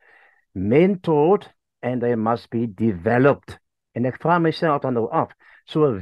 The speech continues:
wie moet dan nou die mentors wees van daardie seuns? Waar is hier mans, want hou in gedagte, tweeënsestig persent van alle seuns het sonder 'n pa groot geword. So waar moet die mentors vandaan kom?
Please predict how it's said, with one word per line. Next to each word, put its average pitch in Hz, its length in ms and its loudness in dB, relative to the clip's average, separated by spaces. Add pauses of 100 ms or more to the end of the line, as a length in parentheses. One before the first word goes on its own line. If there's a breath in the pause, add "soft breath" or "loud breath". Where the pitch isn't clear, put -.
wie 208 280 2
moet 123 180 -2
dan 127 160 -2
nou 127 140 0
die 120 140 -2
mentors 127 760 -4
wees 110 280 -4
van 120 160 0
daardie 101 280 0
seuns? - 560 -4 (920)
Waar 123 440 2
is 202 140 4
hier 156 160 6
mans, 120 420 2 (180 soft breath)
want 120 160 0
hou 139 340 4
in 160 100 2
gedagte, 123 540 -2
tweeënsestig 147 680 -4
persent 120 380 -2 (320 soft breath)
van 127 180 0
alle 127 260 4
seuns 120 500 0 (280)
het 120 160 -2
sonder 143 540 2
'n 120 140 0
pa 113 280 2
groot 127 400 -4
geword. 104 400 -4 (160 loud breath)
So 143 220 0
waar 135 380 4
moet 117 160 0
die 131 120 0
mentors 117 460 -2
vandaan 110 420 -2
kom? 107 220 -4